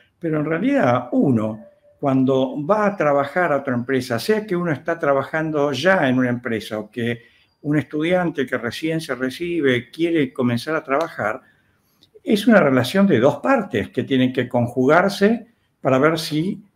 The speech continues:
eh, coinciden o no en sus objetivos. Función que yo cumplo en las empresas. Por eso esa es mi, mi visión de la situación en la selección, ¿sí? Cómo encajan dos personas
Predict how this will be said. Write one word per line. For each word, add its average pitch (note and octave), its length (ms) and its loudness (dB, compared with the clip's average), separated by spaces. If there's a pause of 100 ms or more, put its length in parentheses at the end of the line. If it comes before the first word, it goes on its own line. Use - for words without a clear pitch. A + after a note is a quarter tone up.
(220)
eh, C3 200 2
coinciden C#3+ 680 2
o B2+ 100 0
no D3+ 220 2
en D#3+ 60 -2
sus - 220 -10
objetivos. G#2+ 720 -6 (360)
Función E3+ 460 6
que D3+ 120 2
yo F#3+ 200 2
cumplo G3 340 4
en A#2 80 2
las G#2+ 180 -2
empresas. G#2+ 480 -4
Por A#2 140 0
eso F3 340 0 (320)
esa D3 220 0
es - 120 -6
mi, C3 380 0
mi B2 180 2
visión A#2 680 2 (160)
de A#2+ 100 -4
la A2+ 80 0
situación C3 800 -4 (340)
en C3 160 0
la A2 100 0
selección, G2+ 680 -6 (480)
¿sí? F3 240 -6 (300)
Cómo A#3 340 8
encajan C3 720 2
dos D#3 160 2
personas G3+ 720 2